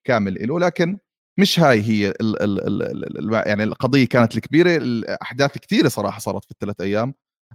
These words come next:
أولًا هذه أول سنة يطبق فيها هذا النظام، إنه فقط ثلاث أيام. معظم الفرق كانت تشتكي إنه، آه، ثلاث أيام is not enough، أو مش كافيين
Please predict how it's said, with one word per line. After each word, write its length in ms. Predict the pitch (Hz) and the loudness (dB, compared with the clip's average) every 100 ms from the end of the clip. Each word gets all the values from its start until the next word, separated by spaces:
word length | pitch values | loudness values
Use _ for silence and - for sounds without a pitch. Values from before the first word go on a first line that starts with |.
| 135 | 2
أولًا 520 | 135 139 135 135 143 | 4 6 4 4 2
هذه 280 | 131 127 127 - | 2 0 0 0
أول 280 | 147 123 | 4 4
سنة 220 | - 110 98 | 2 -2 -2
يطبق 360 | 98 104 101 | -4 -6 -6
فيها 240 | - 104 104 | -8 -4 -4
هذا 80 | |
النظام، 480 | 98 98 98 104 101 | -2 -4 -2 -2 -2
إنه 160 | 101 98 | -4 -6
فقط 260 | - 107 - | -6 -8 -6
ثلاث 200 | 104 90 | -8 -4
أيام. 400 | 98 104 107 120 _ _ _ | -2 -2 -2 -6 _ _ _
معظم 240 | 123 117 117 | 0 2 2
الفرق 280 | 113 113 - | 0 -4 -2
كانت 180 | 113 110 | -4 -4
تشتكي 460 | 117 - - 107 110 | -8 -10 -6 -4 -2
إنه، 340 | 110 110 - - - _ - | 0 -2 -6 -12 -20 _ -10
آه، 60 | - | -4
ثلاث 200 | 135 113 | -2 -2
أيام 320 | 95 113 110 101 | 0 2 2 2
is 20 | |
not 320 | 131 156 104 | 2 0 -2
enough، 300 | 95 - 98 | -4 -6 -12
أو 200 | 98 - _ | -12 -12 _
مش 200 | - 160 | -10 -8
كافيين 500 | - 117 - 107 101 | -4 -4 -4 -6 -6